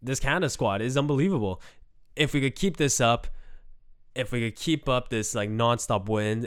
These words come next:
and don't concede a loss in the qualifiers, then we will get a very preferential seat in the group stage of the World Cup. Hopefully not a group of death, but it should be in our favor.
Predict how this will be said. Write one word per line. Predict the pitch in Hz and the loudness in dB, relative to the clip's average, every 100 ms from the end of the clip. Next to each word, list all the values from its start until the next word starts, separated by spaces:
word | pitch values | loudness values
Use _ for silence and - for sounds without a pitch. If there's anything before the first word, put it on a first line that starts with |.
| - | -6
and | 98 98 92 | -6 -6 -2
don't | 110 110 | -2 -2
concede | 120 - 127 107 | -4 -4 -2 -2
a | |
loss | 95 98 98 - - | -2 -2 -4 -6 -10
in | 117 | -6
the | 107 | -6
qualifiers, | - 107 104 - 107 104 107 - - - - - | -4 -2 -2 0 0 2 0 -4 -18 -20 -16 -2
then | 110 104 | 0 2
we | 107 139 | 2 2
will | 135 127 | 2 2
get | 123 117 | 0 0
a | 107 | -4
very | 98 120 120 | 2 2 4
preferential | 127 - 113 104 98 | 0 0 -4 -4 -4
seat | - - 147 170 - - - - - - | -2 0 0 -2 -8 -20 -20 -20 -20 -4
in | 123 120 | -2 0
the | 113 | -2
group | 104 139 | 0 -2
stage | - 131 123 | 0 0 0
of | |
the | 113 | -2
World | 110 - | -2 -2
Cup. | 139 | -6
Hopefully | - 104 - 113 | -4 -8 -4 -4
not | 101 98 | -4 -6
a | |
group | 87 - | -8 -12
of | 85 | -8
death, | 104 233 254 101 | -4 -4 -6 -12
but | 92 110 104 101 - - | -2 0 0 -2 -10 -14
it | 104 | -10
should | - 143 120 | -4 -4 -4
be | 117 113 | -4 -4
in | 110 101 | -6 -6
our | 95 95 | -8 -8
favor. | - 127 117 92 | -4 -4 -2 -6